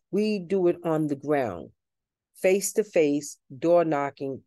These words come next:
talking with people, one-on-one, engaging folks in forums. During the covid, the pandemic, we didn't have that opportunity.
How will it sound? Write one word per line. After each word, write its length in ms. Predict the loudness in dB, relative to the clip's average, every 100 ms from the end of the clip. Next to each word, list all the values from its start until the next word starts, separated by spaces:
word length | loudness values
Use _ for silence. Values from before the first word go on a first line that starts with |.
| _
talking 460 | -2 -2 0 -2 0
with 240 | 0 -4
people, 500 | -8 -8 -2 -2 -2
one-on-one, 1040 | -2 2 4 4 2 0 0 0 -2 -6 -4
engaging 680 | -4 -2 0 0 0 -4 -2
folks 400 | 0 0 -2 -8
in 160 | -8
forums. 680 | -4 -2 0 0 0 -4 -8 -16 -20 -20 _
During 340 | 2 4 4 2
the 120 | 0 0 _ _ _
covid, 580 | 0 2 2 -4 -4 -8
the 60 |
pandemic, 720 | -8 -2 -2 0 -2 0 -4 -6 _ _ -8
we 180 | -4 0
didn't 200 | 0 0
have 340 | -6 -6 0
that 220 | 0 0 _
opportunity. 960 | -12 -12 -16 -16 -8 -6 -6 -8 -14